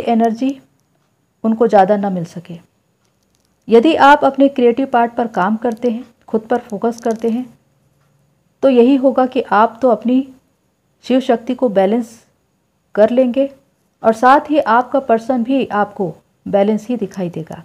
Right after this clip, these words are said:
क्योंकि जो ये पूरा गेम है वो शिव शक्ति का ही है। कुछ डीएफ़ अपने डीएम की डिमांड इसलिए मानती है क्योंकि उन्हें डर रहता है कि वो third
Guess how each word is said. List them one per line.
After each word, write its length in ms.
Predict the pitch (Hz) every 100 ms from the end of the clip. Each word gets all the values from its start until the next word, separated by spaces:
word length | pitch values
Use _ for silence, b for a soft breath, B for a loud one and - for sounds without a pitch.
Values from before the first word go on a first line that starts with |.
| _ _ _ _ _ _ _ _ _ _ _ -
क्योंकि 260 | 262 302
जो 100 | 294
ये 60 | 302
पूरा 280 | 302 269 277
गेम 300 | 269 247 262
है 100 | 233
वो 140 | 247 240
शिव 200 | 240 220
शक्ति 320 | 220 214 - 220
का 140 | 214
ही 140 | 196 233
है। 200 | 180 165 - _ _ _ _ _ _ _ _ _ -
कुछ 220 | 311 330
डीएफ़ 480 | 240 269 254 247 - - _ _ _ _ _ _ -
अपने 320 | 208 269 269
डीएम 420 | 190 214 240 269
की 160 | 269 262
डिमांड 480 | 226 208 208 226
इसलिए 320 | 226 226 247 240
मानती 400 | 220 190 - 190
है 180 | 165 165 _ _ _ _ _ _ _ _
क्योंकि 180 | 247 247
उन्हें 240 | 269 262 202
डर 180 | 226 247
रहता 300 | 240 226 220
है 140 | 226
कि 100 | 233
वो 100 | 233 226
third 220 | 214